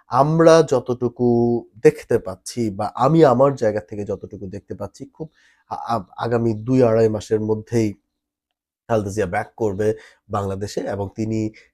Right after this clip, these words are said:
সুস্থ হয়ে ফিরবেন বলে অনেকেই আশা করছেন। আমিও আশা করি উনি সুস্থ হয়েই ফিরুক। এবং একই সঙ্গে যে মাইনাস টুর যেই, আহ, রটনা রটনা হচ্ছে, এগুলো সবকিছুই এই মুহূর্তে আমার কাছে মনে হচ্ছে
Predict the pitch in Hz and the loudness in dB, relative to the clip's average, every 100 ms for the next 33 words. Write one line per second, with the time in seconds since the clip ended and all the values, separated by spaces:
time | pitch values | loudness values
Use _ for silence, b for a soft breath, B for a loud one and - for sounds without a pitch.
0 | _ - - 220 - - 175 147 143 151 | _ -10 -2 -2 -2 -8 -6 -2 -2 -2
1 | - 131 131 131 113 113 131 113 120 165 | -6 -12 -10 -8 -6 -4 -2 -2 -2 -4
2 | 165 123 143 143 156 131 226 285 180 160 | -6 -6 -6 -4 -4 -6 -10 -14 -12 -10
3 | 160 175 151 - _ 117 127 131 127 120 | -10 -12 -14 -20 _ -16 -12 -10 -10 -10
4 | 135 165 b b b b 156 185 113 - | -8 -10 b b b b 2 4 2 -2
5 | _ - 147 175 180 180 170 139 107 110 | _ -4 -2 0 0 0 0 0 0 2
6 | 143 180 185 - 175 151 135 120 113 _ | 2 2 0 0 0 0 -2 -2 -4 _
7 | _ _ - 107 104 104 104 101 107 123 | _ _ -10 -6 -2 -2 -2 -2 0 0
8 | 143 139 123 117 135 135 147 151 117 - | 0 0 2 2 -2 -6 -6 -6 -6 -10
9 | 185 - 170 - 143 120 117 117 147 - | -16 -8 -8 -6 -4 -4 -4 -8 -12 -14
10 | 127 110 104 98 - 98 95 101 107 _ | -10 -8 -8 -12 -20 -16 -14 -14 -18 _